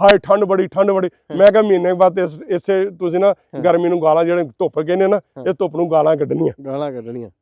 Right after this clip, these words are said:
Speaker 1: ਇਹਦਾ ਆਨੰਦ ਲਓ।
Speaker 2: ਹਾਂ।
Speaker 1: ਕੁਦਰਤ ਨੇ ਚੀਜ਼ ਬਖਸ਼ੀ ਹੈ, ਸਰਦੀ
Speaker 2: ਹਾਂ।
Speaker 1: ਬਖਸ਼ੀ ਹੈ।
Speaker 2: ਹਾਂ।
Speaker 1: ਸਾਡਾ ਦ-, ਇੱਕ ਦੇਸ਼ ਇਦਾਂ ਦਾ ਹੈਗਾ
Speaker 2: ਹਾਂ।
Speaker 1: ਕਿ ਜਿਹਦੇ ਵਿੱਚ ਸਾਰੇ ਮੌਸਮ ਦੇਖੋ, ਅਮਰੀਕਾ, ਅਫਰੀਕਾ, ਅਰਬ ਵਗੈਰਾ ਜਾ ਕੇ ਦੇਖੋ,
Speaker 2: ਹਾਂ।
Speaker 1: ਜਾਂ ਤਾਂ ਗਰਮੀ ਗਰਮੀ ਹੈ
Speaker 2: ਹਾਂ।
Speaker 1: ਤੇ ਜਾਂ ਸਰਦੀ ਸਰਦੀ ਬਰਫ਼ ਜੰਮਦੀ ਹੈ।
Speaker 2: ਹੂੰ, ਹੂੰ, ਹੂੰ।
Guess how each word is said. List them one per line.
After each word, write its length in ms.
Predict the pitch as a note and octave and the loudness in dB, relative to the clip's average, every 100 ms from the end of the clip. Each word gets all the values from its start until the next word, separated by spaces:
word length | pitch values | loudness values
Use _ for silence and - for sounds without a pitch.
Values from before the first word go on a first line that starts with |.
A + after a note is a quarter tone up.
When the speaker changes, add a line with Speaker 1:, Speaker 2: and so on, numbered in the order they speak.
| _ _ _ - | _ _ _ 0
Speaker 1:
ਇਹਦਾ 120 | D#4 | 4
ਆਨੰਦ 340 | C#4 B3 C4+ | 6 6 4
ਲਓ। 260 | B3+ D#3 - - | 2 -2 -4 -12
Speaker 2:
ਹਾਂ। 200 | B2 G#2 F#2+ _ | -16 -16 -20 _
Speaker 1:
ਕੁਦਰਤ 380 | F#3+ F#3+ B3 C#4+ | -4 -4 2 2
ਨੇ 60 | A#3+ | 2
ਚੀਜ਼ 160 | C4+ | -2
ਬਖਸ਼ੀ 400 | B3+ A3+ - A#3 | 0 -2 0 2
ਹੈ, 80 | A#3 - | 2 2
ਸਰਦੀ 260 | G#3 F3+ | -2 -2
Speaker 2:
ਹਾਂ। 60 | A#3+ | -4
Speaker 1:
ਬਖਸ਼ੀ 300 | G#3+ - G3+ | -4 -4 -2
ਹੈ। 60 | A#3 _ - | -2 _ -18
Speaker 2:
ਹਾਂ। 100 | B2+ | -4
Speaker 1:
ਸਾਡਾ 260 | F#3+ G3 | 0 2
ਦ-, 260 | G#3 F#3 G#3 _ - | 0 0 -2 _ 0
ਇੱਕ 180 | G3 G3 | 0 0
ਦੇਸ਼ 380 | D3+ F#3+ B3 C#4+ | 0 4 4 4
ਇਦਾਂ 240 | A3+ B3 | 4 6
ਦਾ 80 | A3+ | 6
ਹੈਗਾ 340 | G#3+ G3 G#3 - D#3 | 6 6 4 2 -14
Speaker 2:
ਹਾਂ। 120 | C3 | -6
Speaker 1:
ਕਿ 100 | F#3 | -2
ਜਿਹਦੇ 160 | F#3+ | 0
ਵਿੱਚ 140 | G3+ F#3 | 0 -2
ਸਾਰੇ 300 | - F#3+ G3 | 0 2 2
ਮੌਸਮ 420 | E3+ F3+ G#3+ A3 | 2 0 0 0
ਦੇਖੋ, 420 | F#3+ F#3 F#3+ F#3+ | -2 -4 -4 -4
ਅਮਰੀਕਾ, 640 | D3 _ - F3+ F3+ E3 F#3 | -6 _ -6 -2 0 2 2
ਅਫਰੀਕਾ, 380 | F3+ E3+ F#3 | 2 0 2
ਅਰਬ 160 | F3+ E3+ | 4 2
ਵਗੈਰਾ 240 | E3+ F3 | 4 6
ਜਾ 140 | E3+ F3 | 6 4
ਕੇ 60 | |
ਦੇਖੋ, 320 | E3+ D#3+ F3 F3+ _ D3+ | 2 -4 -10 -16 _ -16
Speaker 2:
ਹਾਂ। 120 | C3 | 0
Speaker 1:
ਜਾਂ 160 | G3 | 4
ਤਾਂ 80 | G3 | 4
ਗਰਮੀ 360 | F3 F3+ F#3+ A3 | 4 2 2 2
ਗਰਮੀ 360 | G#3+ G#3 A#3 | 4 4 2
ਹੈ 160 | B3 G3+ - - | 2 2 -2 -20
Speaker 2:
ਹਾਂ। 120 | C3 _ - | -20 _ -6
Speaker 1:
ਤੇ 100 | E3 | -2
ਜਾਂ 220 | E3 D#3+ | 0 -2
ਸਰਦੀ 380 | - D3 C3+ D#3 | -4 -10 -8 -6
ਸਰਦੀ 320 | E3 D3 E3 | -6 -4 -4
ਬਰਫ਼ 260 | D3+ - | -6 -8
ਜੰਮਦੀ 340 | D3+ D#3+ D#3 D#3 | -6 -4 -4 -6
ਹੈ। 60 | C#3 - | -8 -16
Speaker 2:
ਹੂੰ, 200 | C3+ A2+ A2+ | -16 -16 -18
ਹੂੰ, 140 | A2 | -20
ਹੂੰ। 100 | G#2 | _